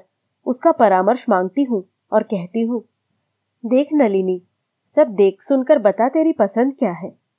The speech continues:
तब वस्तुओं की जो सूची मैं उसे देती हूँ, तो उस पर वह कहती है, 'उसमें कैसे होगा बुआ,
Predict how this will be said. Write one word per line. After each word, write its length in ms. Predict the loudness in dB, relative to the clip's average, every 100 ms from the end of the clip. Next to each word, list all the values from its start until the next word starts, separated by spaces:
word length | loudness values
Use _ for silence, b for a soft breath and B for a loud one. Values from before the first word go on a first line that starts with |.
| _ _ -20 _ _ _ 2
तब 240 | 4 4
वस्तुओं 460 | 0 0 0 2 2
की 140 | 2
जो 160 | 2 0
सूची 400 | -2 -4 0 2
मैं 120 | 4
उसे 240 | 2 0
देती 320 | 0 -2 -2
हूँ, 200 | -6 -6 -10 _ _ _ _ _ _ _
तो 120 | 2
उस 120 | 2 2
पर 200 | 4 4
वह 200 | 2 -2
कहती 420 | -4 -6 -4 -2
है, 220 | -2 -4 _ _ _ _ _ _ _ _ _ -10
'उसमें 340 | -8 -2 0 2
कैसे 340 | 2 2 2
होगा 340 | 2 2 2
बुआ, 260 | 0 -2 -2